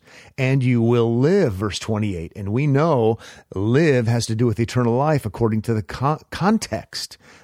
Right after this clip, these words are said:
Uh, that was the whole question to begin with. It's a question about eternal life. And Jesus says, "If you do this, you will have eternal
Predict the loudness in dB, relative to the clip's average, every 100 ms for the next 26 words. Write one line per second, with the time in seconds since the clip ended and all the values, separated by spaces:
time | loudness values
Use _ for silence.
0 | -8 -6 -2 -2 -2 -2 0 0 0 -4
1 | -6 -4 -4 -4 -2 -2 0 0 2 0
2 | -2 -6 -4 -2 -2 -2 -2 -2 -4 -4
3 | -4 -2 -2 -2 -4 -8 -20 -18 -10 -6
4 | -4 -2 -2 0 0 -2 -4 0 0 0
5 | -6 -10 -2 2 2 2 0 _ -8 -2
6 | 0 0 -2 -2 -4 -6 -12 _ _ _
7 | -6 -2 0 2 0 -2 -4 -4 -6 -8
8 | _ -8 -8 -8 -8 -6 -8 -10